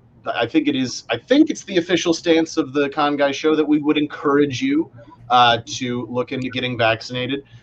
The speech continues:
Uh, look into resources like the C D C. I know a lot of people are like, "C D C, they said this and that." Um,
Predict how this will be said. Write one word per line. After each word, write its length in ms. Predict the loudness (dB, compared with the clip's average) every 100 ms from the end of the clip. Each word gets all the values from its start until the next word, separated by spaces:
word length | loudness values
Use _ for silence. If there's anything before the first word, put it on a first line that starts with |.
| 0
Uh, 140 | 4 4
look 300 | 4 -2 0
into 560 | 4 4 4 6 8
resources 640 | 8 4 0 -2 0 -2 -4
like 340 | 0 0 -2 -8
the 100 | -8
C 220 | -2 0
D 140 | 0
C. 420 | 0 0 0 2 0
I 100 | -2
know 220 | 0 2
a 20 |
lot 200 | 4 4
of 60 | 2
people 180 | -2 0
are 20 |
like, 160 | 0
"C 240 | -2 -6 -4
D 140 | -4
C, 260 | -6 2 4
they 160 | 4
said 300 | 2 2 0
this 240 | 2 -2 0
and 120 | 4
that." 220 | 4 2 _ _ -20 _
Um, 500 | 6 6 6 0 -8